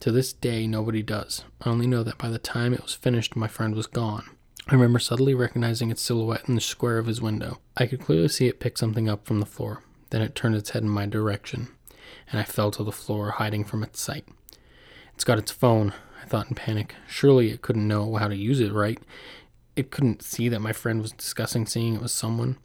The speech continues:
But when I carefully peeked out, the creature wasn't in my friend's room anymore. It was already striding in my direction.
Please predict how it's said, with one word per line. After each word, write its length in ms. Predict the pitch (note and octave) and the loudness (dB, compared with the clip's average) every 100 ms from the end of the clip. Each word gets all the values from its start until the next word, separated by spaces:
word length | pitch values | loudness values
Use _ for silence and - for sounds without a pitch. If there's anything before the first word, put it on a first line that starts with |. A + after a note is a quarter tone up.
| _ _ - | _ _ -8
But 120 | B2 | -2
when 120 | C3+ | 0
I 60 | B2+ | 0
carefully 340 | - D3 C#3 | 0 2 0
peeked 320 | C#3 C3+ - | 2 0 2
out, 240 | B2+ B2+ - | 0 0 -2
the 80 | A#2 | -2
creature 320 | - A#2+ B2 | 0 2 4
wasn't 300 | B2 A#2+ A#2+ | 4 4 2
in 100 | A#2 | 2
my 100 | A2+ | 0
friend's 380 | - A2+ A2 A#2+ | 0 0 0 2
room 160 | A#2+ | 4
anymore. 380 | A2+ G#2+ A2+ - - - | 4 0 -4 -10 -18 -4
It 80 | B2+ | 0
was 100 | A#2+ | 4
already 220 | B2+ C3 | 4 4
striding 480 | - - B2 A#2+ A#2 | 0 -2 0 2 2
in 100 | A2+ | 2
my 160 | G#2+ | 0
direction. 540 | A2 A2+ A#2+ - C3+ | -2 -4 -4 -8 -12